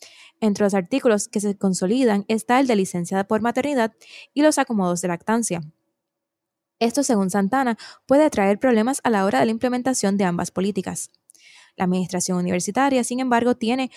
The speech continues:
una interpretación distinta sobre la consolidación de los artículos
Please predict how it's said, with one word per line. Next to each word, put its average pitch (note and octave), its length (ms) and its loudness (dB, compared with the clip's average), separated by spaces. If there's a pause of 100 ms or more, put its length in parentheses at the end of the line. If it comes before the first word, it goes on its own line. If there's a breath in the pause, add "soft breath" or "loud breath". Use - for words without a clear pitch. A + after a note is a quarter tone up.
(160 loud breath)
una A#3 140 0
interpretación C4 560 -2
distinta C4 560 0
sobre C4+ 380 2
la A#3 100 2
consolidación A3 680 0
de G#3 80 0
los G#3 120 2
artículos G#3 540 -4